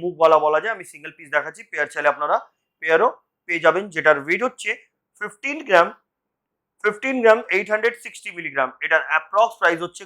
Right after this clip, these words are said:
গোল্ড রেট অনুযায়ী ওয়ান ল্যাখ টোয়েন্টি থ্রি থাউজেন্ড এইট হান্ড্রেড, এক লাখ তেইশ হাজার আটশো টাকায় আপনারা পেয়ে যাচ্ছেন এই সিঙ্গেল পিস বালা। নেক্সট কালেকশন,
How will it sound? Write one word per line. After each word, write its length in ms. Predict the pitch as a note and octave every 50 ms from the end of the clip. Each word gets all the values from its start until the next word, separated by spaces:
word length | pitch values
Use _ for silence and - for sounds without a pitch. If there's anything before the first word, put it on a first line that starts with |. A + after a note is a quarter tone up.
| F3 D3
গোল্ড 160 | D3 D3 D3 E3
রেট 100 | E3+ - - D3
অনুযায়ী 260 | D3+ D3 F#3 A3 A3 E3
ওয়ান 140 | D3+ D3 D3 D3+
ল্যাখ 100 | E3+ G3 - - _ _ _ _ _ _ -
টোয়েন্টি 240 | G#3+ A3+ A#3 B3+ C#4 -
থ্রি 120 | - C4+ C4+ - B3
থাউজেন্ড 300 | A3+ G#3 G#3 C4+ D4 C4 F3 F3
এইট 120 | E3 E3 D#3+
হান্ড্রেড, 240 | D#3+ D#3 D#3+ D3+ B2+ _ _ _ _ _ _ _ _ _ -
এক 140 | D#3 F#3 - A3+
লাখ 100 | B3 A#3+ A#3+ -
তেইশ 180 | G#3+ G#3+ A3 G#3+ A3
হাজার 160 | A3 B3 C#4 C4 G3
আটশো 220 | F#3+ F#3 - - G#3 F#3+
টাকায় 200 | G3 F#3+ G3 F#3+ F3
আপনারা 200 | E3+ F#3 F#3 F#3+ -
পেয়ে 160 | - E3+ E3+ E3+
যাচ্ছেন 260 | E3+ - - G#3 A3 _ -
এই 60 | A#2+ _ -
সিঙ্গেল 220 | D#3+ D#3+ D#3 D#3 D#3
পিস 120 | E3+ E3 D3+ C3
বালা। 180 | B2 A#2 G#2+ - _ _ _ _ _ _ _ _ _ C3+ E3
নেক্সট 200 | F3+ F3 - - D#3
কালেকশন, 360 | C#3+ C3+ A#2+ - - -